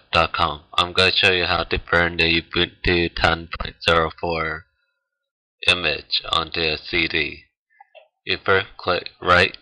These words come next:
Image File to Disk, and you wait. Then you select your source by clicking the button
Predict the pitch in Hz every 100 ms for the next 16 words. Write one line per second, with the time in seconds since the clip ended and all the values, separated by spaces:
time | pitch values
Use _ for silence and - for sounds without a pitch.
0 | - 87 87 85 - - 82 82 82 80
1 | 82 - - - 76 - - - _ _
2 | - 80 80 80 82 - _ _ _ -
3 | - - - - _ - 90 87 85 -
4 | 85 85 - - 82 78 - - - 85
5 | 78 76 - - _ - 76 78 - -
6 | - - 80 76 78 76 76 78 - _
7 | _ _ _ _ _ - 85 - 80 73